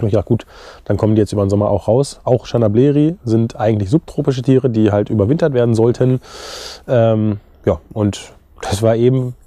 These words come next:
genauso, dass wir geguckt haben, hängen die irgendwo in den Wurzeln drin, waren so ein paar Gänge zu erahnen, aber keiner zu sehen. Und dann sagte schon meine Tochter, „Ah, da ist doch einer.“ Ja, also die scheinen dann doch dort rausgefallen zu sein aus den Wurzeln.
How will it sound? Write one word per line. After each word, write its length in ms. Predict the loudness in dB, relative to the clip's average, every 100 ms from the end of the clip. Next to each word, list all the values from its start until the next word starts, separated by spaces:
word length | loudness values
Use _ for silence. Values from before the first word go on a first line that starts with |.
| 0
genauso, 540 | 2 4 2 2 0 -6 -20 -4
dass 180 | -2 2
wir 80 | 0
geguckt 280 | 0 -2
haben, 260 | 0 2 0
hängen 180 | -2 0
die 80 | 2
irgendwo 260 | 2 2
in 60 | 2
den 100 | 2
Wurzeln 320 | 0 2 0
drin, 300 | 2 0 0 -6 -20 -20 -20 -2
waren 220 | 0 2
so 80 | 0
ein 60 | 0
paar 180 | 0
Gänge 260 | 2 2 2
zu 140 | 0
erahnen, 640 | -2 0 0 0 2 0 -2
aber 400 | -2 2 2 0 -10 -20 _ _ -20 -20 _
keiner 220 | 0 0
zu 120 | 2 2
sehen. 380 | 4 4 0 -6 -20 -20 -6
Und 100 | 0
dann 80 | 2
sagte 220 | 2 -2
schon 160 | -2 0
meine 160 | 2
Tochter, 280 | 0 -2 0
„Ah, 200 | -2 0
da 80 | -2
ist 180 | -2 -4
doch 100 | -2
einer.“ 280 | 0 -2 -4 -12 -20 -20 -6 -2
Ja, 120 | -2
also 200 | 0 2
die 220 | 2 0 -6
scheinen 280 | -2 0
dann 120 | 2 0
doch 180 | -2
dort 280 | 0 0 0
rausgefallen 1040 | 0 0 -2 -18 _ -8 -2 0 2 0
zu 80 | 0
sein 280 | 0 0 0
aus 160 | -2 0
den 160 | 2
Wurzeln. 420 | 2 2 0 0